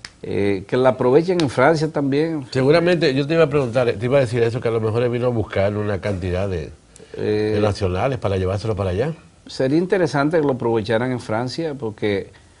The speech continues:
Speaker 1: aquí ya son ellos los que nos están aprovechando a nosotros. Entra en vigor el reglamento sísmico. Eso es importante, que el país se dé su reglamento para poder establecer las normas sísmicas del país.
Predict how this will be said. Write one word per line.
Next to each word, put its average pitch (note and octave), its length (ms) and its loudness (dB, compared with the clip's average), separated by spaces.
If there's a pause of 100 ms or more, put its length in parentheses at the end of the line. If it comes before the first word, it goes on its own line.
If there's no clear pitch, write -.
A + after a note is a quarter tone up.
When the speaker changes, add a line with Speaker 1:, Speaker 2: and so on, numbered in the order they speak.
(220)
Speaker 1:
aquí A#2 400 2
ya C3+ 220 2
son C#3+ 240 0
ellos C#3 200 4
los A#2 100 2
que A2+ 80 -2
nos A2+ 200 0
están A#2 200 -2
aprovechando A2+ 600 -2
a G#2+ 40 -2
nosotros. F#2+ 540 -6 (440)
Entra E3 360 6
en D#3+ 100 6
vigor E3 340 6
el F3 160 4
reglamento C#3+ 680 4
sísmico. A2+ 800 0 (840)
Eso G#2 400 -6
es A#2+ 60 0
importante, A2 720 0
que G#2 80 -4
el G2+ 80 -2
país G#2 320 -4
se G#2 140 -2
dé G#2+ 140 2
su A2 180 -4
reglamento G#2 760 0
para F2+ 280 -4
poder G#2 480 0 (460)
establecer G2+ 580 0
las A2+ 180 0
normas G#2+ 640 -2
sísmicas G#2+ 640 -4
del G2 140 -2
país. B2+ 500 0